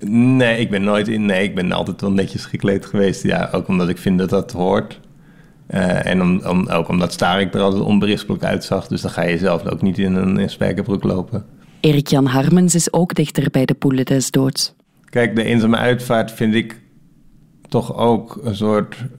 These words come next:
Speaker 1: eh, ehm, soort, soort toonbeeld van beschaving. Ja, als we op dat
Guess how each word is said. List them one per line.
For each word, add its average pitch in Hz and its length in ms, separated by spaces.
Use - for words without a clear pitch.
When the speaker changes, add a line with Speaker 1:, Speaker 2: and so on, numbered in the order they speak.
Speaker 1:
eh, 104 840
ehm, 101 260
soort, - 400
soort - 320
toonbeeld 120 420
van 110 160
beschaving. 104 920
Ja, 117 120
als 127 220
we 113 120
op 107 180
dat 117 320